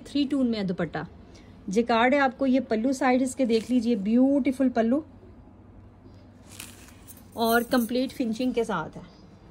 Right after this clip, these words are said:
बनारसी ही कपड़े की finishing है इसको सारी। ये rounding में सारा ऐसे। अच्छा, ये देखिए इसका फ्रंट। सबसे पहले मैं आपको ये चीज़ बता दूँ, इसका thread आप करीब से check करें,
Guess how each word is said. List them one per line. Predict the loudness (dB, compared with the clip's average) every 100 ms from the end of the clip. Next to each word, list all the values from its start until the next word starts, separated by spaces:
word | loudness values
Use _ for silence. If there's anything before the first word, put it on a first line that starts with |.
| -20 -20 -20 -20 -20 -20 -10
बनारसी | -4 -2 -2 -4 0 2
ही | 2 0
कपड़े | 0 -2 -2
की | -2 -2
finishing | -4 -2 0
है | 0
इसको | 0 -2
सारी। | 0 2 0 -2 -16 -20 -2
ये | 4 4
rounding | 4 4 4
में | 4
सारा | 4 2 2
ऐसे। | -2
अच्छा, | -6 -4
ये | -2 0
देखिए | 0 -2 -8
इसका | -10
फ्रंट। | -12 -12 -14 -14 -20 -20 -20 -20 -20 -20 -10
सबसे | -6 0 0
पहले | 2 0
मैं | 0
आपको | -2 -2
ये | -2 0 -2
चीज़ | -4 -4
बता | -2 0 0
दूँ, | 0
इसका | -2 -2 -6
thread | -4 -4 -2
आप | -4 -4
करीब | -4 -4
से | -6
check | -8 -8 -8
करें, | -8